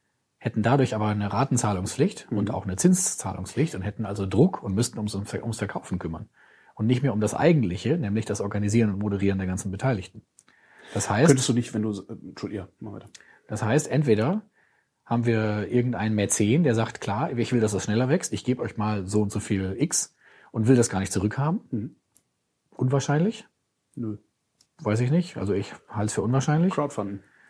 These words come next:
Speaker 2: Ich halte es für wahrscheinlich, dass du das über Crowdfunding machen kannst. Wenn du sagst, wir würden jetzt gerne, äh, ein etwas größerer Player werden, um uns noch ein, auf noch sichereren Boden zu stellen mit dieser
Speaker 1: Mhm.
Speaker 2: ganzen Sache. Ich glaube, das könntest du per Crowdfunding machen.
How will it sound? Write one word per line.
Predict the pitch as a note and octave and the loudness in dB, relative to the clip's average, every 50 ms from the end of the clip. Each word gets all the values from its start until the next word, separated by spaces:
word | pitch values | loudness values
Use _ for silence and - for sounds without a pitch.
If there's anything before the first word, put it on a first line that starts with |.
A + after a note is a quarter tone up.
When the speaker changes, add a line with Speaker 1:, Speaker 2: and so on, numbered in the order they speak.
| _ - - | _ -10 -8
Speaker 2:
Ich | B2 - | -4 0
halte | B2 A#2+ - | 0 0 2
es | - | 4
für | - C#3 | 4 6
wahrscheinlich, | E3+ - C3 C3 B2+ B2+ B2 | 6 6 6 6 2 2 2
dass | - B2 - | -2 -4 -4
du | C3 | -2
das | A#2+ A#2+ A#2 | -4 -2 -2
über | A#2+ A2+ G#2 | -2 -4 -4
Crowdfunding | - - A2+ A#2+ - - A2 G2+ F#2 F#2+ - - | -2 -2 -2 -2 -2 -4 -4 -4 -4 -6 -8 -10
machen | G#2 G2+ G2 G2 | -10 -10 -10 -10
kannst. | G2 G2+ G2 G2 - | -10 -10 -12 -12 -10
Wenn | G#2+ G#2+ | -8 -6
du | G#2+ | -6
sagst, | G2+ G#2+ G#2+ - - - | -6 -6 -8 -8 -12 -10
wir | G#2 G2 | -6 -4
würden | A2 A2 A2+ | -2 -2 -2
jetzt | A2+ G#2+ - - | -4 -6 -4 -4
gerne, | A#2+ A2 A2 A2 G#2+ - _ _ _ - - - - - - - - - | -4 -2 -2 -2 -4 -6 _ _ _ -20 -20 -20 -20 -20 -20 -20 -14 -8
äh, | - G2 F#2+ - | -4 -4 -2 -2
ein | - G#2+ G#2+ | -4 -4 -4
etwas | - - G#2+ G2 - | -4 -4 -6 -4 -2
größerer | - A2 G#2+ B2 G#2+ G2+ | -2 -2 0 0 -2 -4
Player | - - - A#2 B2+ C3 B2+ B2 | -4 -2 0 2 2 4 4 4
werden, | C#3 C3 C3+ C#3 C3+ - | 4 2 2 2 0 -2
um | A#2+ A2+ G#2+ | -4 -6 -6
uns | G#2+ G2+ - | -8 -6 -4
noch | G#2+ A2+ B2 - | 0 0 2 2
ein, | C#3 A2+ A#2+ - | 2 2 0 -2
auf | - A2 - - | -6 -8 -6 0
noch | A2+ A#2 D3 C#3+ - - - - - - - - _ _ _ _ _ - - D3 | 2 2 2 2 0 -6 -10 -14 -14 -16 -18 -20 _ _ _ _ _ -18 -12 -4
sichereren | B2+ B2 C3+ B2+ C3+ A2 A2 A2+ A2+ G#2+ | 0 2 4 6 6 4 4 2 0 2
Boden | A#2 C3 C3+ C3+ A2+ G#2+ G#2+ - - | 2 4 4 4 2 2 -2 -4 -8
zu | - - G#2+ | -10 -10 -8
stellen | - G2 F#2 F#2+ A2 C3+ C#3 - | -6 -4 -4 -4 -6 -8 -10 -10
mit | - - | -6 -4
dieser | A#2+ G#2+ | 0 0
Speaker 1:
Mhm. | G#2 - | 0 0
Speaker 2:
ganzen | - A2 - A2 | -2 -4 -6 -8
Sache. | - - B2+ A#2+ | -8 -8 -8 -8
Ich | - - | -6 -4
glaube, | A2+ G#2+ A2+ | -4 -4 -4
das | A#2 A2+ - | -4 -4 -4
könntest | B2+ A#2 A#2 A#2 - | -6 -6 -6 -6 -6
du | A2+ - - | -6 -6 -6
per | - - G2+ | -8 -10 -8
Crowdfunding | - - G#2+ A2 - B2+ B2+ B2 A#2+ | -6 -6 -6 -6 -6 -8 -6 -6 -6
machen. | A#2 A#2 - - - | -8 -10 -10 -14 -18